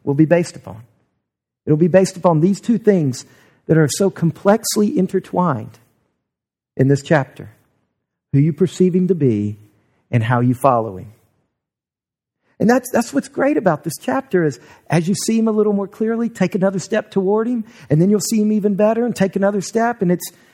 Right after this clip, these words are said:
it's this intertwined dance of following Christ and of seeing who he is.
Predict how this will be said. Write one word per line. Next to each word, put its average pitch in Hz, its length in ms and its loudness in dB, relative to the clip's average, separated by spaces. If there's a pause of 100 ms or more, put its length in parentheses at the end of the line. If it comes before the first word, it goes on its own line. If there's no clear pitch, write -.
(180)
it's - 220 -2
this 202 140 4 (400)
intertwined 202 840 0
dance 175 680 -4 (1600)
of 120 100 -2 (120)
following 120 420 2
Christ 120 680 -4 (420)
and 117 120 0
of 104 80 -2
seeing 110 320 -2
who 113 160 -4
he 101 140 -2
is. - 380 -10